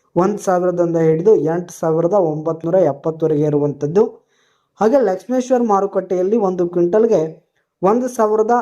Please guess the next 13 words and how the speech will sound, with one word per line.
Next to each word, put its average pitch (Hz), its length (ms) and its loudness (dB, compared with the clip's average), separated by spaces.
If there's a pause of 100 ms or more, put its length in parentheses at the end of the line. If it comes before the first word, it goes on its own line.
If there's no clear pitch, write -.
(160)
ಐದುನೂರ 196 480 0
ತೊಂಬತ್ತು 190 520 -2
ರೂಪಾಯಿದಿಂದ 175 440 -2
ಹಿಡಿದು 160 640 -2 (220)
ಒಂಬತ್ತು 208 420 0
ಸಾವಿರದ 214 340 0 (200)
ಆರುನೂರವರೆಗೂ 170 1000 0
ಇರುವಂಥದ್ದು 160 580 0
ಸ್ನೇಹಿತರೆ. 143 480 -6 (1700)
ಹಾಗೆ 220 240 0
ಇನ್ನು 254 160 2
ಅಕ್ಕಲ್ಕೋಟ್ 240 680 0
ಮಾರುಕಟ್ಟೆಯಲ್ಲಿ 190 1120 0